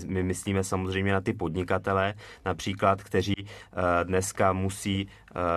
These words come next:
když mají zaměstnance, kteří mají exekuce, tak musí obhospodařovávat obrovské množství exekutorů. A pak samozřejmě myslíme i na ty, eh, lidi, kteří jsou v exekucích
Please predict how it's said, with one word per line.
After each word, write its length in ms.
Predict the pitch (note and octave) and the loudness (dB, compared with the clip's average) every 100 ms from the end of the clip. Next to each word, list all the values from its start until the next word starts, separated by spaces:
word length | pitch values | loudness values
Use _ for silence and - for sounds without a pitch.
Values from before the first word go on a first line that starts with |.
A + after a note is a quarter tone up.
| E2 E2+ E2 | 2 -2 -4
když 260 | F#2 F2 | -4 -2
mají 200 | G2 G2 | 0 2
zaměstnance, 600 | F#2+ F2+ F#2 F#2+ F#2+ G2 | 2 0 0 0 0 0
kteří 240 | G2 F#2+ F#2+ | -2 -2 0
mají 220 | F#2+ - | 0 0
exekuce, 480 | F2 F#2+ F#2 F#2+ G2 | -2 -2 -2 -4 -2
tak 180 | G2 | -2
musí 320 | F#2+ F#2 G2+ G2+ - - | -2 -4 -4 -4 -8 -4
obhospodařovávat 1080 | A2 G2+ A#2+ A#2+ A#2 A2+ G#2 G#2+ G2+ G2+ G2+ | 0 4 4 4 4 4 4 4 4 4 2
obrovské 440 | G2 G2+ G2 - | 0 0 0 0
množství 320 | G2+ G2+ G#2 G#2+ | 0 0 0 0
exekutorů. 560 | G2 B2 C3+ A#2 F#2+ | 2 0 0 2 4
A 60 | E2+ | 2
pak 160 | G2 | 0
samozřejmě 440 | - F#2+ F#2+ G2 G2 G2+ | -2 -4 0 0 0 -4
myslíme 460 | F#2 F#2+ F#2+ G2+ G2+ | -6 -6 -2 0 0
i 100 | G2 | 0
na 100 | G2 | 0
ty, 240 | F2+ G2+ G2+ - - | 0 -2 -4 -16 -8
eh, 100 | F2 | -2
lidi, 260 | F#2 F#2 G2+ | -2 0 -2
kteří 260 | G#2 G2+ | -4 -4
jsou 180 | G#2 G#2 | -2 -2
v 60 | F#2+ | 0
exekucích 800 | G2 G#2 G#2 A2 A2 A2 A2+ A2+ | -2 -2 -4 -6 -2 -2 -2 -6